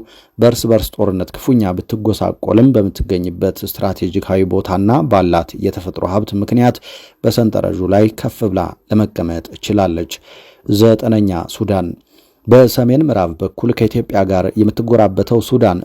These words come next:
ላለፉት ሁለት ዓመታት በእርስ በርስ ጦርነት ውስጥ የምትገኝ ሲሆን ባላት ወታደራዊ አቅም ከአፍሪካ ዘጠነኛ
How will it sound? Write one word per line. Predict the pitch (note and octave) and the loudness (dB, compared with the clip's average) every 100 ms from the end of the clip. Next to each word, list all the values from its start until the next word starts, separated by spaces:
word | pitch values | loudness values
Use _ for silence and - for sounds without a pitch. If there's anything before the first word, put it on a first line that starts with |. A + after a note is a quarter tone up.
| - | -2
ላለፉት | A2 G2+ F#2+ - F#2+ | 2 2 0 -4 -6
ሁለት | F#2+ F#2+ F#2 | -2 -4 -2
ዓመታት | G2+ G#2 A#2 A#2 - - - _ | -2 2 2 2 0 -20 -20 _
በእርስ | G#2+ A2 - | 0 0 2
በርስ | A#2 - | 0 0
ጦርነት | A2+ G#2 G2 F#2+ | -2 0 0 0
ውስጥ | A2+ - | -4 -2
የምትገኝ | A2 G2+ - G#2 G2 | -2 -2 -2 0 0
ሲሆን | - G#2 C3 D#3+ - | 0 0 2 0 2
ባላት | G#2+ G#2+ A2+ C3 | 4 6 4 2
ወታደራዊ | - A2+ G#2+ G#2 G2 F#2 | -2 -2 0 0 0 0
አቅም | E2+ - A#2 C3 | -2 -2 -2 -2
ከአፍሪካ | A#2+ - G#2 G#2 | -2 -4 -2 -2
ዘጠነኛ | F#2+ - G#2 A2 | -2 -2 0 2